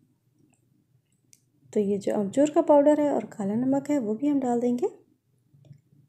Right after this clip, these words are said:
तो ये अदरक का टुकड़ा है, इसको छोटा छोटा पहले काट देते हैं ताकि अच्छे से पिस जाए। और ये अमचूर का पाउडर और काला नमक भी इसमें यूज़ कर लेंगे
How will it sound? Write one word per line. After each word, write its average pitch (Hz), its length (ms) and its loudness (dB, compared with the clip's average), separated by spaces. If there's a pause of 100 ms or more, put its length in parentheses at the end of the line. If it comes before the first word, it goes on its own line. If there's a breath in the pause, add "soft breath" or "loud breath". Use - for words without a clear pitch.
(380)
तो 208 80 -4
ये 196 200 -4
अदरक 247 480 0 (200)
का 269 100 0
टुकड़ा 262 440 -4
है, 285 220 -4
इसको - 360 -8
छोटा 226 280 -4
छोटा 277 240 -4
पहले 240 280 -4
काट 226 320 -4
देते 247 300 -4
हैं 415 160 -2 (1800)
ताकि 208 320 -8
अच्छे 202 300 -6
से - 160 -12
पिस 233 320 -4
जाए। 277 220 -2 (2750)
और 202 220 -2
ये 196 380 -4 (260)
अमचूर 214 320 -2
का 277 120 0
पाउडर 247 280 -4
और 247 120 -6
काला 196 260 -6
नमक 190 280 -4
भी 240 180 -6
इसमें 262 280 -8
यूज़ 269 180 -8
कर 254 120 -8
लेंगे 254 300 -4